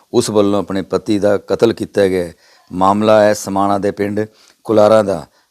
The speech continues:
ਜਿੱਥੇ ਆਤਮਾ ਸਿੰਘ ਦਾ ਵਿਆਹ ਹੋਇਆ ਰਾਣੀ ਕੌਰ ਦੇ ਨਾਲ ਔਰ ਉਹਨਾਂ ਇੱਕ ਆਪਸ 'ਚ ਕੋਈ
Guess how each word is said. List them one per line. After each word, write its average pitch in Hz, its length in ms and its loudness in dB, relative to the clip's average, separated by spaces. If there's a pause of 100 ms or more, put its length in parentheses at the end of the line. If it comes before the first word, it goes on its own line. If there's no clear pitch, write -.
ਜਿੱਥੇ 107 600 0 (440)
ਆਤਮਾ 107 400 0
ਸਿੰਘ 110 400 -6 (540)
ਦਾ 104 360 4 (100)
ਵਿਆਹ 104 320 4
ਹੋਇਆ 101 380 2
ਰਾਣੀ 104 280 -2
ਕੌਰ 98 300 -2
ਦੇ 90 140 -6
ਨਾਲ 73 220 -10 (540)
ਔਰ 113 260 2 (200)
ਉਹਨਾਂ 117 220 4
ਇੱਕ 113 340 2
ਆਪਸ 101 380 2
'ਚ 110 40 0
ਕੋਈ 107 180 -4